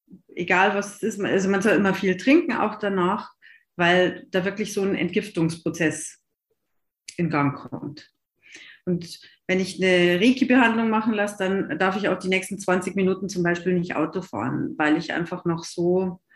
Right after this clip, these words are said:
so weg bin, irgendwie, wenn ich diese Behandlung hatte. Und genauso bei der Wirbelsäulenaufrichtung ist es genauso. Und man ist auch so entspannt dann dabei, also dass man wirklich erstmal wieder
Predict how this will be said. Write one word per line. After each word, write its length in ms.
so 240
weg 320
bin, 500
irgendwie, 400
wenn 100
ich 140
diese 160
Behandlung 420
hatte. 340
Und 220
genauso 320
bei 100
der 200
Wirbelsäulenaufrichtung 1120
ist 140
es 120
genauso. 600
Und 180
man 120
ist 160
auch 240
so 160
entspannt 680
dann 200
dabei, 400
also 200
dass 180
man 140
wirklich 300
erstmal 280
wieder 380